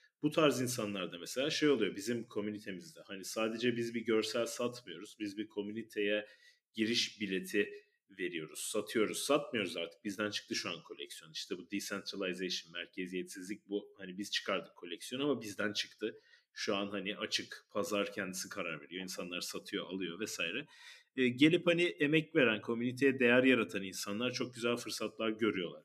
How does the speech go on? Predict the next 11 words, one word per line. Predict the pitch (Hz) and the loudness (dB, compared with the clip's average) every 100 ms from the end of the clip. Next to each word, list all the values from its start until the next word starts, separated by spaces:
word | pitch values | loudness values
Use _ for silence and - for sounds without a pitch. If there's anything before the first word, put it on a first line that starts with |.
| - | -8
İşte | - 104 | -4 -2
böyle | 95 101 | 0 2
şimdiden | 107 - 117 120 113 117 120 | 2 2 2 2 2 0 -2
onlarca | 113 107 110 113 110 95 | -4 -2 2 2 2 0
bin | 107 104 | -2 0
dolar | 104 101 104 - | 0 0 -2 -4
para | 104 104 | -4 -4
kazanan, | - 98 95 87 85 | -4 -8 -10 -14 -10
kar | 101 98 | -4 -2
eden | 95 92 98 _ - - - | -2 -6 -10 _ -20 -20 -18
işte, | - - - 98 95 92 | -12 -10 -2 0 0 -4